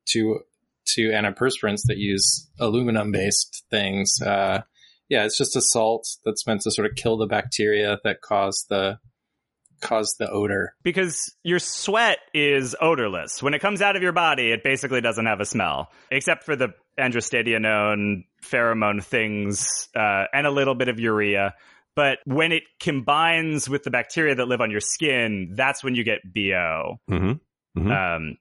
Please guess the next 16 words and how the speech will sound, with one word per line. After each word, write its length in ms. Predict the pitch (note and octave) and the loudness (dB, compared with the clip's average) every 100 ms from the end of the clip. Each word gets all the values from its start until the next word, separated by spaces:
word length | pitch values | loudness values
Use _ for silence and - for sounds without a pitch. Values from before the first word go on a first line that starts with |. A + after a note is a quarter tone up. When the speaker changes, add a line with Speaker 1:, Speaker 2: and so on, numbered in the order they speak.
| - | -6
Speaker 2:
so 580 | - B2 A2 G#2 G2 F2+ _ - | 0 2 2 2 -2 -8 _ 0
I 140 | C#4 | 0
think 220 | D4+ D#4 | 0 0
of 100 | D#4 | 2
it 140 | D4+ A3 | 2 2
like 340 | A3 G#3 - - | 0 0 -8 -6
chewing 440 | - G#3+ G3+ G3 | -2 2 2 2
on 720 | F3 E3 D#3+ D3+ D3+ D3 C#3+ - _ | 2 2 2 2 0 0 -2 -4 _
bark 640 | A#2 C#3+ B2+ A#2+ A#2 - - | -6 0 2 2 -2 -10 -8
instead 320 | C#3 C3 C#3 | -4 -2 -2
of 80 | A#2+ | -2
taking 360 | C3+ A#2+ A#2 A#2+ | -2 -2 -2 -2
aspirin. 720 | G#2+ G#2+ - E2 A#1+ - - - | -2 -2 -6 -8 -8 -14 -14 -2
Like, 580 | C3+ B2+ A#2+ - - _ _ _ _ _ | 2 2 -2 -8 -20 _ _ _ _ _
it's 240 | E3 D#3+ - | -2 -2 -2
the, 580 | E3 D#3 D3 C#3 C3 | 2 4 4 4 4